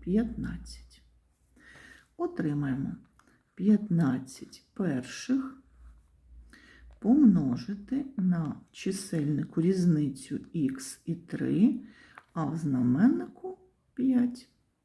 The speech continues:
П'ятнадцять множимо на суму y і чотири, а в знаменнику один помножити на три. І п'ятнадцять перших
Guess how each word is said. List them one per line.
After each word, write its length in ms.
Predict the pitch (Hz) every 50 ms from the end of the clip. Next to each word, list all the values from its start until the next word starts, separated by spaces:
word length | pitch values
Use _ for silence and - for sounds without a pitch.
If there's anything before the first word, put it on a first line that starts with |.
| _ _ _ _ _ _ _ _ _ _ _ _ _ _ - - - - - _ _ _ _
П'ятнадцять 1080 | _ 190 185 185 175 165 - - 156 151 151 151 143 139 - - - 180 175 180 - -
множимо 540 | 160 160 156 147 156 165 - 147 147 151
на 180 | 156 156 151 151
суму 680 | 151 - - - - 156 147 139 139 139 135 135 - -
y 400 | - 165 143 165 170 170 104 - - - - -
і 160 | - 156 - -
чотири, 840 | - - - - 139 - - - - 117 113 107 - - 226 294 - - - - _ - - - - - _ _ _ _
а 140 | - 170 160
в 100 | 147 139
знаменнику 880 | 170 160 147 139 139 143 156 208 269 339 370 381 - - - - - 392 - - -
один 480 | 175 156 156 160 - 175 233 302 359
помножити 840 | - - - - 147 143 135 139 147 175 233 - 269 262 262 - 226
на 200 | 220 196 156 156 175 - - -
три. 280 | - - 85 98 110 - - _ _ _ _ _ _ - - - - - _ _ _ _
І 340 | - 190 175 151 143 - - - - _
п'ятнадцять 1080 | - 165 170 160 - - - 156 151 147 131 123 - - - - - - - - - - _
перших 800 | - 165 170 147 135 - - - - - - 277 339 - - -